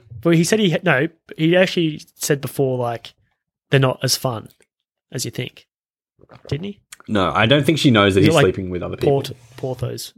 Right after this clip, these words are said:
Speaker 1: view of life. Yeah. Well, I, I doubt, like, both of them wanna share, 'cause I think they're both in love with him.
Speaker 2: Yeah, that's true.
Speaker 1: Which is sad.
Speaker 2: 'Cause she's young and, like, thinks
Speaker 1: But,
Speaker 2: that
Speaker 1: like,
Speaker 2: he's so mature.
Speaker 1: do you guys wanna hear a shit theory I got come up with?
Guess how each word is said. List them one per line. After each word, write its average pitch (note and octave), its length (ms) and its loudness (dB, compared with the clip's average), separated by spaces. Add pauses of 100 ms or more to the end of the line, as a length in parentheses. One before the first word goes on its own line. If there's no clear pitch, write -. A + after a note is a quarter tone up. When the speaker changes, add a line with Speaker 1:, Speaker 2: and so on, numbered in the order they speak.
(120)
Speaker 1:
view B2+ 120 -12
of - 120 -20
life. - 300 -16 (960)
Yeah. B2 200 -16 (760)
Well, F3+ 200 2
I, F#3+ 60 0
I F#3+ 60 2
doubt, C#4 240 0
like, A3+ 180 -2
both E3+ 220 2
of D#3+ 40 -2
them C#3+ 100 -4
wanna B2+ 120 -8
share, B2 240 -4
'cause C3+ 80 -6
I E3+ 40 -4
think F#3 80 -6
they're E3+ 100 0
both C3 280 -2
in B2+ 60 -16
love A#2 160 -12
with A2+ 120 -14
him. G#2+ 40 -6
Speaker 2:
Yeah, F2+ 240 -8
that's - 220 -18
true. - 200 -20 (220)
Speaker 1:
Which - 140 -14
is - 80 -4
sad. A#2 400 -8
Speaker 2:
'Cause G#2+ 100 0
she's C3+ 220 4
young G2 280 2
and, E2 120 -14
like, E2 360 -16
thinks G2+ 200 -2
Speaker 1:
But, F#3 60 2
Speaker 2:
that - 20 6
Speaker 1:
like, - 120 6
Speaker 2:
he's - 40 -10
so G2 100 -2
mature. F#2 400 -10 (1900)
Speaker 1:
do E3 120 -4
you F3+ 60 4
guys E3+ 120 2
wanna E3 140 2
hear D3+ 440 2
a C#3 40 -6
shit - 280 -4
theory F#3 460 -8
I D#3 120 -4
got D#3+ 180 -10
come D#3+ 140 -8
up E3 100 -8
with? G#3+ 140 -8